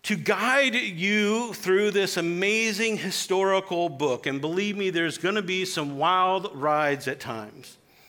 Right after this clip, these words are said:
Uh, have anybody here ever had a, uh, family reunion and the weird uncle or the weird aunt shows up? If you can't think of who they are, it's you, okay?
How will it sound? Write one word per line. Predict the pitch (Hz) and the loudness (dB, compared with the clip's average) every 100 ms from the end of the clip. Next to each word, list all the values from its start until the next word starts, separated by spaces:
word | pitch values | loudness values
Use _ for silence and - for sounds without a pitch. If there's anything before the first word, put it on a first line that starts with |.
| - - - - - - | -20 -20 -20 -20 -20 -4
Uh, | 156 165 | 0 0
have | 160 185 185 185 - | 0 0 -2 -6 -6
anybody | 226 262 240 226 214 | -2 0 2 2 2
here | 190 208 | 2 2
ever | 208 185 175 | 2 2 2
had | 185 180 | 2 2
a, | 165 160 156 | 2 2 2
uh, | 147 147 | 2 0
family | - 196 202 185 | -2 0 0 0
reunion | 151 151 165 180 185 170 | 0 0 0 0 0 0
and | 139 | -2
the | 135 | -2
weird | 147 165 165 | -2 0 2
uncle | 156 160 175 | 0 -2 -2
or | 160 135 | -2 -2
the | 135 | -2
weird | 147 156 | -2 0
aunt | 147 156 151 | -2 -4 -4
shows | 165 165 151 | -2 -2 -2
up? | 165 165 - - - - - - - - - 294 - - - - - - - - - - | -4 -6 -16 -20 -20 -20 -20 -20 -18 -18 -16 -16 -16 -18 -18 -20 -20 -20 -20 -20 -20 -10
If | 139 135 | -6 -2
you | 160 | 0
can't | 185 185 | 0 2
think | 185 175 | 0 0
of | 165 | 2
who | 180 | 4
they | 170 165 | 4 4
are, | 165 180 | 4 2
it's | 160 - | 0 -2
you, | 147 143 185 - - - - - - - - - | 0 0 -2 -6 -20 -20 -18 -14 -12 -12 -10 -2
okay? | 156 165 | 2 2